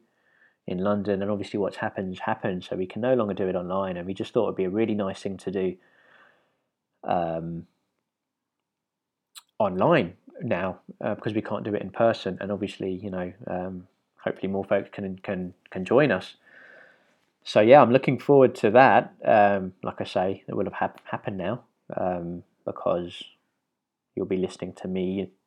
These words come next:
in the past or in the future. Me from the past. Yeah, like I say, slightly odd 'cause I'm recording this on Wednesday. Um,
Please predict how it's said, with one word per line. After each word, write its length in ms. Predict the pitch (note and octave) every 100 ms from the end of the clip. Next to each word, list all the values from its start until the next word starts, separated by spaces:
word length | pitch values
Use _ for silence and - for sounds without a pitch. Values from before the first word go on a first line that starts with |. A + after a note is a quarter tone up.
| _ _ _ _ _ _ _ _ _ _ _ _ _ _ _ _ _ _
in 80 | G#2
the 80 | F#2+
past 320 | A2 B2 -
or 40 | A#2+
in 60 |
the 60 | G#2
future. 420 | G#2+ G2+ - F2 _ _ _ _ _ _ _ _ _ _ _ _ A#2
Me 200 | A2+ G#2+
from 180 | A2+
the 60 | A2
past. 460 | - G2+ F#2+ - - _ _ _ _ _ _ _ _ _ _
Yeah, 220 | A2+ G#2+
like 200 | G#2 B2
I 40 | -
say, 340 | - G#2+ F#2+ -
slightly 360 | D#3 D3+ C3
odd 220 | C3+ A2+
'cause 100 | -
I'm 80 | G#2
recording 380 | G#2 - A#2 G#2+
this 160 | G#2+ G#2+
on 80 |
Wednesday. 440 | G2+ G2 F#2+ F2+ E2+ _ _ _ _
Um, 440 | - - F#2 F2